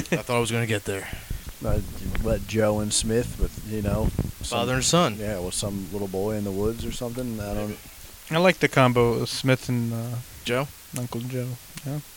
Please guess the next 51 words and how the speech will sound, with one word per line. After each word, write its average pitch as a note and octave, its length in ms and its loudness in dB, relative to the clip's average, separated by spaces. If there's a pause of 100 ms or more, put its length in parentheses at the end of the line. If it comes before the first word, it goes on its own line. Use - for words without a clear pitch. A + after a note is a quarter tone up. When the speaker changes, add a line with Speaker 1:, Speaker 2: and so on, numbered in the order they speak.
(420)
Speaker 1:
Yeah, G3 80 0
it G#3 40 4
was E3+ 80 -2
cool. A3 280 -2
Speaker 2:
I, - 120 -14
I - 40 -14
think C4+ 180 -8
it E4 80 -4
was D#4 160 -6
interesting. G3+ 540 -4 (300)
I - 20 -20
think G3+ 120 -6
it - 20 -4
was F3 80 -4
a - 60 -2
Speaker 3:
They F#3+ 100 -2
got E3+ 140 4
Speaker 2:
curveball. G3+ 60 4
Speaker 3:
along F#3+ 280 6
more F3+ 160 4
than, D#3 240 -2
uh, C3 260 0
Speaker 2:
I D#3 60 -6
think F3 160 -2
Lindsay E3+ 220 0
was D3+ 100 2
a - 20 -2
little D3+ 160 0
thrown C3+ 260 0
off, A#2+ 220 0
and B2+ 60 -4
I - 40 -2
was C3 80 -4
telling A#2 240 2
him A2+ 40 -2
what G#2+ 120 -4
they A#2 100 4
were G#2 100 0
doing G2+ 320 0
while G#2 160 4
we G#2+ 80 2
were G2+ 120 2
Speaker 1:
Yeah. G2 40 2
Speaker 2:
up G2 120 -4
there. A2 200 -2
I C#3+ 40 -6
think A2+ 180 -10
she A#2+ 80 -6
was G2 80 -4
like, F#2+ 80 -2
"What? A#3+ 260 -2